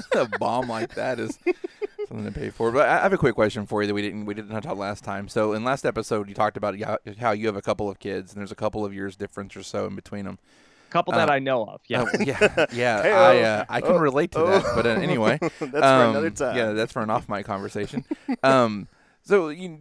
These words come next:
Speaker 1: when you talk to people that have had or have more than one kid, n-, something that, that we've often heard and, and our friends have talked about is that second kid kind of, like, the,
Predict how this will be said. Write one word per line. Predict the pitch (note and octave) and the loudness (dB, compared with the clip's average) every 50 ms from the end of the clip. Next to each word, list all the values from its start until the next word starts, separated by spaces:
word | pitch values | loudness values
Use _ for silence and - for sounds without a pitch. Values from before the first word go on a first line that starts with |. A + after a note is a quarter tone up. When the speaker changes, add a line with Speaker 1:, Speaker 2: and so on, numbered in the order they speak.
| D3+ - D#3 | -20 -16 -12
Speaker 1:
when | E3 E3+ D#3+ | -10 -10 -8
you | D#3+ | -6
talk | - G#3 G#3+ G#3 - | -4 -4 -4 -4 -4
to | G3 | -6
people | - C#3+ B2 B2 A2+ | -8 -8 -6 -4 -2
that | A2+ G#2+ | -2 -2
have | G#2+ - | -2 -2
had | A2 G#2 G#2+ G#2 G2+ G2 - - - | -2 -2 -2 -4 -6 -8 -14 -10 -4
or | A#2+ A2+ G#2 | -2 -2 -2
have | G2 G#2 G#2 G#2+ G2+ G2 G#2 | 0 0 0 0 -2 -2 -4
more | A2 G#2 G#2 | -2 -2 0
than | G2+ G#2 G#2 | 0 -2 -2
one | G#2 G#2 G2+ G#2 G#2 | -2 -2 -4 -4 -6
kid, | - A2+ G#2 G#2 G2+ F#2+ F#2+ | -6 -4 -4 -2 -4 -6 -8
n-, | F#2 G2+ G2+ - - _ - | -12 -14 -14 -16 -18 _ -8
something | - - D3 D3 C#3+ C3 | -4 -2 -2 0 -2 -2
that, | A2+ G#2+ G2+ F#2 | -2 -4 -4 -4
that | G#2 G2+ F#2+ | -4 -4 -4
we've | G#2 A2 A2+ A2 G#2+ | -4 -4 -4 0 0
often | G#2+ G#2+ G#2 A2 G#2+ G#2 | 0 0 0 -2 -6 -6
heard | G#2+ G#2 G2+ G#2 G2+ G#2 | -4 -2 -2 -2 -2 -4
and, | G2+ G2+ F#2+ | -6 -8 -8
and | G2+ G#2 G#2 | -8 -6 -6
our | G#2 G2+ | -6 -6
friends | - - A2 G#2+ G2+ G#2+ | -4 -4 -4 -4 -4 -6
have | - | -6
talked | - G#2 G2+ - - | -4 -4 -4 -4 -4
about | G2 G2 G2+ G2 | -6 -6 -6 -6
is | G2 G2+ - | -8 -10 -8
that | - G#2+ G2 - _ - | -6 -6 -6 -6 _ -6
second | - D#3 D#3+ - F3 A#2 - - | -4 -4 -4 -4 -8 -12 -12 -10
kid | - A2+ G#2 G#2 G2+ - | -6 -4 -4 -4 -4 -6
kind | - - G#2+ G#2+ G#2 | -6 -6 -4 -4 -4
of, | G2+ F#2+ G2 | -6 -6 -4
like, | G2+ G#2 F#2+ - - | -4 -4 -6 -6 -6
the, | G#2+ G#2 G2+ | -4 -4 -4